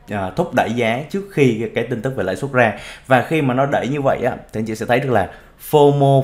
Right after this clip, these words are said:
fomo và fomo rất là nhiều người vào đây lo, rất là nhiều người vào đây lo. Lo nhiều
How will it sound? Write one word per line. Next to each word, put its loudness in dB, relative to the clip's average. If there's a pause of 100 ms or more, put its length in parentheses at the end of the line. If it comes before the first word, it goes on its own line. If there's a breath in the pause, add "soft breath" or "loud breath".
fomo 4
và 0
fomo 2
rất -2
là 2
nhiều 0
người 0
vào 0
đây 4
lo, 2
rất -2
là 2
nhiều -2
người -6
vào 0
đây 4
lo. 4 (280 loud breath)
Lo 4 (120)
nhiều 6